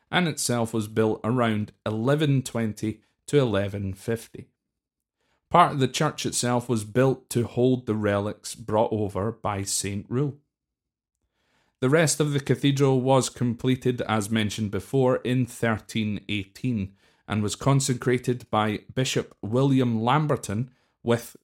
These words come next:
King Robert the Bruce attending the ceremony. It was at this time Scotland's largest building. Nearby the cathedral are the ruins of Saint Andrew's Castle,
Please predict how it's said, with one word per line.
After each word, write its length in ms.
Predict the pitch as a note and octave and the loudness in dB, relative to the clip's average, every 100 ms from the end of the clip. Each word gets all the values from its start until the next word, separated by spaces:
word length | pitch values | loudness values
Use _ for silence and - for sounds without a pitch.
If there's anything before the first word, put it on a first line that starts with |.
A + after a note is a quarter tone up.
| _ | _
King 340 | - B2+ B2+ A#2 | -4 0 0 2
Robert 400 | A#2 A#2 A#2 - | 2 2 0 -2
the 60 | |
Bruce 400 | G#2 A#2+ B2+ - - | -2 2 2 0 -6
attending 640 | A2 - G#2+ F#2+ F#2+ F#2+ | -8 -4 -2 -2 -2 -4
the 100 | G2 | -4
ceremony. 640 | - A#2 A2+ A2 G2 G2 - _ _ _ _ _ - | -2 -2 0 0 -2 -6 -12 _ _ _ _ _ -8
It 60 | |
was 160 | G#2 G#2 | -4 0
at 180 | B2 - | 0 0
this 220 | A#2 A2+ | -2 -2
time 520 | - B2+ C#3 C#3 C3 _ _ | 0 2 4 2 0 _ _
Scotland's 640 | - - D3+ B2 B2 A#2+ - | -6 0 2 2 0 -2 -6
largest 760 | - G#2+ A#2 C3+ C3+ G#2 G#2+ - - | -6 2 4 2 0 -4 -6 -12 -12
building. 440 | A2+ A#2+ C3 G#2 G2 _ _ _ _ _ _ _ _ _ _ _ _ _ _ _ _ _ _ _ _ _ _ | -4 -2 -2 -6 -12 _ _ _ _ _ _ _ _ _ _ _ _ _ _ _ _ _ _ _ _ _ _
Nearby 760 | D3 E3+ E3 C#3 C#3+ F3 E3 C3+ | 2 4 4 4 4 4 2 0
the 340 | B2 A#2+ A2 | 0 2 0
cathedral 680 | - G#2 - A#2 A2+ A#2 A#2+ | -2 -8 -2 -2 2 0 0
are 240 | A2+ A#2+ A#2+ | 0 2 2
the 140 | A#2 | 0
ruins 500 | A2+ B2 C3 C3+ A#2+ | 2 4 6 4 4
of 220 | A2+ A#2 | 2 2
Saint 340 | - C3 B2+ - | 0 0 -2 -2
Andrew's 380 | G#2+ G2+ G#2+ | -2 -2 -6
Castle, 640 | - - C3+ C#3 - F#2+ | -8 0 0 0 -2 -6